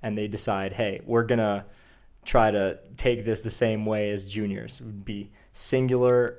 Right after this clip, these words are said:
and very siloed in our own way. But to get that team mentality from them,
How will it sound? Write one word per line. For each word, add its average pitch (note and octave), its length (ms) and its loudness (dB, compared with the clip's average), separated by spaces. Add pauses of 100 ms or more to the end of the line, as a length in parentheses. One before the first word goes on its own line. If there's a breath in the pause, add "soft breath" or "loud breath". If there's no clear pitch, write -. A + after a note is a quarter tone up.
and G2+ 400 0
very A2+ 840 0 (260)
siloed G#2+ 480 2
in G2+ 100 0
our G2 180 0
own G#2 180 -4
way. F#2+ 240 -8 (160)
But - 360 -10
to A#2 80 -6
get A#2+ 120 0
that A2+ 180 0
team B2+ 220 -2
mentality A2 640 0
from G#2+ 320 0
them, F#2+ 340 -4